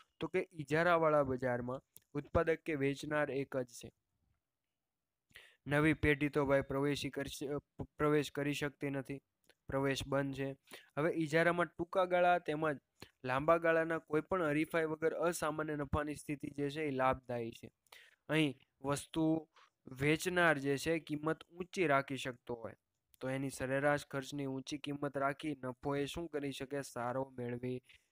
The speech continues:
શકે છે. જેટલો ખર્ચો થાય એના કરતાં એ વસ્તુની કિંમત એ રીતે મૂકે કે એને નફો પ્રાપ્ત થાય, બરોબર છે. એના પછી કિંમત ભેદભાવ, તો કે ઇજારાવાળા બજારમાં ઉત્પાદક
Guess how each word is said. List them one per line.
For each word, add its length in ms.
શકે 380
છે. 120
જેટલો 280
ખર્ચો 360
થાય 220
એના 240
કરતાં 300
એ 20
વસ્તુની 600
કિંમત 360
એ 100
રીતે 200
મૂકે 300
કે 100
એને 160
નફો 320
પ્રાપ્ત 440
થાય, 220
બરોબર 380
છે. 160
એના 160
પછી 240
કિંમત 400
ભેદભાવ, 480
તો 80
કે 120
ઇજારાવાળા 600
બજારમાં 520
ઉત્પાદક 480